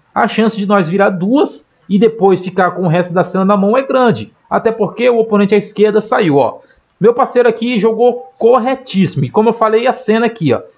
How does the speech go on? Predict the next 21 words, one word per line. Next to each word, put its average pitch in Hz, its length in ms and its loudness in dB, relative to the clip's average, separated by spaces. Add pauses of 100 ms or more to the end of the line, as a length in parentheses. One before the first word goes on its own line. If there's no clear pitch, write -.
(140)
Meu 226 120 0
parceiro 247 320 -2
jogou 233 580 0 (100)
muito 202 400 2
bem, 190 540 0
nota 175 320 -2
dez 185 260 0
pra 139 180 0
ele. 190 340 0 (800)
Meu 165 180 4
oponente 165 320 0
saiu 175 200 0
de 185 100 -4
terno, 208 500 0
a 185 120 0
não 202 60 -2
ser 196 160 0
que 196 80 -4
meu 208 120 2
parceiro 202 360 -2
também 190 440 0